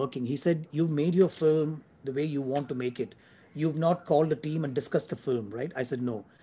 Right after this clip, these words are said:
"You've not shown your film to a few, to ten people before release, like a focus screening, and then made changes. No, you've completely gone with your gut and instinct." "Yes." "Then why do you bother about what the reviewer says?"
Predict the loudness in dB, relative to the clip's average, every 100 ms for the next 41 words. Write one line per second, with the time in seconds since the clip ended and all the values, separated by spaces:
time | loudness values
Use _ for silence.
0 | _ _ _ -2 -2 2 2 2 4 4
1 | 6 4 2 2 2 0 2 -2 -2 -12
2 | _ _ -10 0 2 2 0 -2 2 0
3 | 0 -12 _ -2 2 2 2 -4 -6 -10
4 | -16 -6 -2 0 0 0 -2 -2 -2 0
5 | 0 -2 0 -2 0 -2 -2 -4 -6 -8
6 | -6 -6 -10 -18 -4 -2 0 0 2 2
7 | 2 0 0 0 0 -2 -4 -4 -4 -6
8 | -6 -8 -4 -4 -4 -14 -20 -20 -2 2
9 | 4 6 6 6 6 6 6 6 4 2
10 | 2 -2 0 -2 0 0 -2 -4